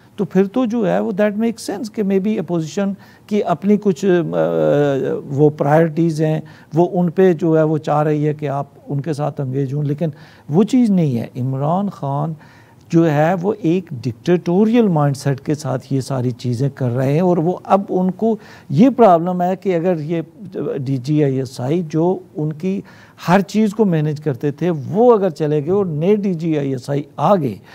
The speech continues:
और उन्होंने थोड़ी सी न्यूट्रलिटी जो है वो शो कर दी, तो उन, चूँकि वहाँ पे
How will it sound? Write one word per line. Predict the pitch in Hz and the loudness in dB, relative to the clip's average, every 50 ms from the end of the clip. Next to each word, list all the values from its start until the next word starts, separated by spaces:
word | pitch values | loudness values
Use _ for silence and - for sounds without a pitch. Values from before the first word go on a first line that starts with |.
| - - - | -18 -8 -2
और | - 180 190 | 0 2 2
उन्होंने | 196 196 202 202 214 208 202 208 202 | 2 0 0 2 2 2 2 0 -2
थोड़ी | 202 - - 240 254 349 320 | -4 -4 -2 0 2 2 2
सी | 233 - 254 240 | 2 2 0 0
न्यूट्रलिटी | 214 208 185 156 - 175 175 170 160 147 143 139 139 139 - - - | 2 0 0 0 0 2 2 2 2 0 0 -2 -4 -4 -6 -8 -12
जो | - 113 139 143 143 | -8 -2 0 2 2
है | 143 143 | 4 2
वो | 143 147 147 | 2 0 -2
शो | 127 - - 143 135 | -4 0 2 2 2
कर | - - 135 113 | 2 0 -2 -2
दी, | 110 - 123 180 208 - - - - - _ _ - | -2 -4 -6 -6 -6 -8 -12 -20 -20 -20 _ _ 0
तो | 262 254 - - - - | 0 0 0 -4 -6 -2
उन, | 190 180 202 190 151 | 0 0 0 0 -2
चूँकि | - - 208 196 - 294 | -4 -4 -4 -2 -2 -2
वहाँ | 269 202 185 151 135 147 170 170 - | -2 -2 -2 -2 -2 -2 -2 -2 0
पे | - 233 254 254 | 0 0 0 0